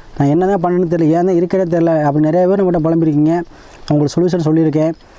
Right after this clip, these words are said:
சரிங்களா? அப்ப அதாவது ஜென்ம சனியா இருந்தாலும் உங்களுக்கு ஆட்சி பெற்ற சனியா இருக்கார், நல்லது தான் செய்வார். விதிஜாதத்துல மட்டும் நல்லா வீக்கா இருந்தா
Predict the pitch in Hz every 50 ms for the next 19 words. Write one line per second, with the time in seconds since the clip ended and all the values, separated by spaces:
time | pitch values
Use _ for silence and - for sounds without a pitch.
0 | - - - - - - 151 156 156 156 160 165 147 123 - - - - - 135
1 | 139 151 143 151 170 185 196 185 170 175 196 196 175 170 160 165 185 185 - 180
2 | 185 180 175 170 165 170 170 170 185 180 165 165 165 160 - 156 151 170 - -
3 | 165 160 151 170 - - 151 160 160 160 156 139 - 160 165 170 - - - -
4 | - - - - - 135 143 139 135 160 170 156 - 160 156 156 147 156 156 156
5 | 160 160 - - - - - - - 147 175 175 165 185 180 175 175 156 - -
6 | 156 156 165 160 - - 196 190 175 160 156 156 151 156 180 - - 175 160 156
7 | 160 185